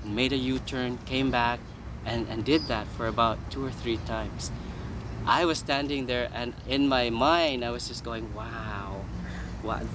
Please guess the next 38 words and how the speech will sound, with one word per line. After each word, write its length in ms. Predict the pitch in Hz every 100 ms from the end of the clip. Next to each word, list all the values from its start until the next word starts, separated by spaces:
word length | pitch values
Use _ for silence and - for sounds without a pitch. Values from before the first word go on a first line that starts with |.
| - -
could 240 | 120 110
this 260 | 135 151 -
be 180 | 131
true?" 400 | 123 - 127 123
<laughs> 960 | 139 202 202 185 180 220 165 - - -
Could 160 | 139 123
this 240 | 135 135
be 160 | 110 135
true? 480 | - - 131 127 123 - - -
<laughs> 840 | 165 247 139 139 135 - - -
Could 160 | 131 120
they 180 | 131
really 540 | 123 120 135 147 147 151
be, 220 | 135 123 - - -
or 240 | 120 123 123
am 160 | 120
I 140 | 120 120
freaking 480 | - 131 - 131 120
out 320 | 139 143 -
here? 300 | 120 110 113 -
<laughs> 1080 | 202 175 175 160 - - - - - - 120
I 180 | 131
know 460 | 131 131 131 127 120
I 140 | 113
was 240 | 113 107 -
not. 280 | 107 98 92 - - - 104
Um, 320 | 101 98 98 110
other 500 | 127 143 156 151 139
men 420 | 131 127 127 127
in, 180 | 120 113
in 220 | 113 110
the, 220 | 107 104 95 - 107
on 180 | 107
the 80 | 95 - -
crew, 340 | 139 151 147
on 120 | 117 107
the 80 |
Hokulea, 680 | 104 110 123 131 123 120 120